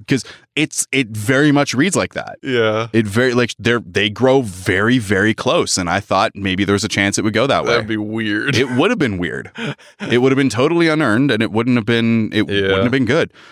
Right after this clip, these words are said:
Speaker 1: But, but that's what it read like. She was, like, that clingy and, like, that kind, that, that, uh, attached.
Speaker 2: Yeah.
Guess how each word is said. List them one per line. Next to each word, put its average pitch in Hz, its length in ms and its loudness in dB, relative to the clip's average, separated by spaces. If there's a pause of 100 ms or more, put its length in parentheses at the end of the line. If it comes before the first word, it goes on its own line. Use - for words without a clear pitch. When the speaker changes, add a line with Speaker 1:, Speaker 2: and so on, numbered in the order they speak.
(140)
Speaker 1:
But, 123 400 0 (320)
but 135 120 0
that's 160 220 -2
what 175 140 2
it 165 60 2
read 160 200 0
like. 117 160 0
She - 160 0
was, 139 160 2
like, 131 240 2
that 113 260 0
clingy 123 480 -2
and, 104 140 0
like, 101 140 0 (120)
that 113 280 -2
kind, 123 500 0 (160)
that, 113 340 0
that, 104 440 -2 (420)
uh, 101 400 -4
attached. - 720 -4 (100)
Speaker 2:
Yeah. 92 440 0